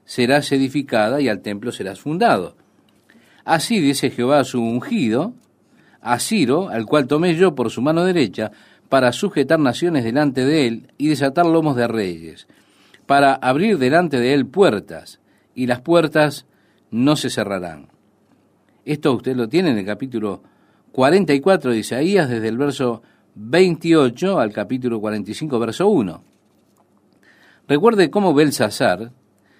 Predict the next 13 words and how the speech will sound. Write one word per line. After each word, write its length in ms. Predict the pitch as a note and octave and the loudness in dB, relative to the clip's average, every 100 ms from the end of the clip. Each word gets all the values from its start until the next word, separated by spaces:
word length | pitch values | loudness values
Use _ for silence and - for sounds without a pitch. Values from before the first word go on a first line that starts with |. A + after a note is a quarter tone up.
| _ - | _ -8
dice 320 | C3 F#3 F#3 | -4 0 0
que 80 | C#3 | 0
sus 180 | C3+ A2 | 0 0
rodillas 600 | A2+ C#3+ F3+ C#3 A2 - _ _ _ _ - | 0 0 0 0 0 -4 _ _ _ _ -10
se 180 | - C#3+ | 0 2
golpeaban 520 | B2+ B2 G#3 F3 D3+ | 4 4 4 4 4
una 200 | E3+ C#3 | 2 0
contra 380 | B2+ A2 A#2 D#3 | 0 -2 0 2
otra 480 | F3+ C3 G#2+ D3+ A#3+ _ - | 2 0 -4 -8 -8 _ -10
la 180 | A2+ A#2 | -4 0
noche 340 | D3+ D3+ C#3+ | -2 -2 -4
que 120 | G#2+ | -2
vio 420 | A#2 C3+ D#3 E3 | 0 2 2 0